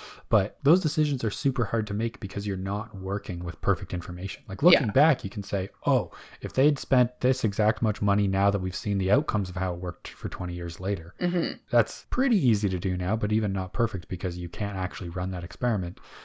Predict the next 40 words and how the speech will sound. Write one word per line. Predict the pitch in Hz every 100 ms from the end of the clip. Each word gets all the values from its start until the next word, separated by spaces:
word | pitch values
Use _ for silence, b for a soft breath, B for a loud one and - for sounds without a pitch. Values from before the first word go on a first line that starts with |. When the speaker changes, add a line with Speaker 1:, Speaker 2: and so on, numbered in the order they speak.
| B
Speaker 1:
But | - 98 -
at | 175
the | -
time, | - 160 147 98 98 - _ _ -
how | -
do | 135
you | 120
even | 107
make | 107
that | - 85
choice? | - 85 - -
I | 101
mean, | 98
we | 95
have | 95 104
better | 95 95 95
information | - 95 92 95
now, | 101
but | 95 90 - _ -
things | 123 117
still | - 104
go | 101
bad. | 104 104 - - -
<laughs> | - -
Speaker 2:
Yeah. | 156 156 92 - - B B B B B
And | 190 190
so, | - 202 185 - -
yeah, | 175 208 156
and | 156
I | 165
think | 170 - -
that's, | 160 160 - 151
that's | 165 160
the | 165
thing | 185 185
is | 143 -
it's, | - 120 - - _
it's | 156 156
hard | - 160 156 156
to, | - 147 143 143 143